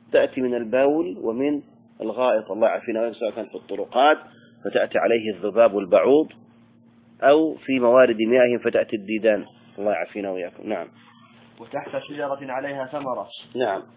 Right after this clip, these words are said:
Speaker 1: لأنه يفسد، لأنه مفسد للثمار. الله يعافينا وإياكم. نعم. وهذا هو: "اتقوا الملائن الثلاثة"، اللي هو في ظل الناس ومواردهم وطريقهم. نعم.
Speaker 2: هذه شخص كلها البول والغائط.
Speaker 1: كلها، نعم، نعم،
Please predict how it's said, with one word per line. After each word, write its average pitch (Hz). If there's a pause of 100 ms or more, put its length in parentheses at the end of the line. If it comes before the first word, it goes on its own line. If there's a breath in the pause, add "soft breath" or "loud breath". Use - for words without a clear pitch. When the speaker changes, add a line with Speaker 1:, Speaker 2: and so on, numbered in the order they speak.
(140)
Speaker 1:
لأنه 117
يفسد، 151
لأنه 110
مفسد 135
للثمار. 110
الله 98
يعافينا 87
وإياكم. 87
نعم. 78 (2000)
وهذا 127
هو: 139
"اتقوا 135
الملائن 120
الثلاثة"، 113
اللي 101
هو 101
في 101
ظل 98
الناس 104
ومواردهم 98
وطريقهم. 104
نعم. 76 (480)
Speaker 2:
هذه 123
شخص 131
كلها 127
البول 127
والغائط. 117 (300)
Speaker 1:
كلها، 156
نعم، 110
نعم، 113